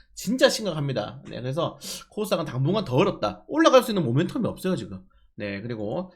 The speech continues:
실적 시즌이 시작되기 때문에 실적이 잘 나온 주식들, 와, 아까 하나, 아까 그 효성중공업 올라갔는데, 여러분, 우리나라 제일 비싼 주식 <laughs> 효성중공업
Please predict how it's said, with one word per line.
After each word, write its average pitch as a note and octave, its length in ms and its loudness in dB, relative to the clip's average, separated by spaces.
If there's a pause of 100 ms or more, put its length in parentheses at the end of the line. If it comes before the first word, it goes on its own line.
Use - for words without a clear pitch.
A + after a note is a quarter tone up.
실적 B3+ 260 2
시즌이 A3 280 -2
시작되기 A#3 400 -2
때문에 G3 460 0 (140)
실적이 A#3+ 460 4
잘 C3+ 140 2
나온 E3+ 180 2
주식들, D3 320 -6
와, A2+ 100 -2
아까 F3 180 -2
하나, A#3 280 0
아까 F#3+ 420 0
그 C#3 280 -2 (280)
효성중공업 B3 560 0
올라갔는데, F#3 880 0
여러분, E3 220 -2
우리나라 G3+ 320 2
제일 D3+ 240 2
비싼 G#3+ 240 -2
주식 D3 340 -2 (160)
<laughs> - 160 -16
효성중공업 - 720 -4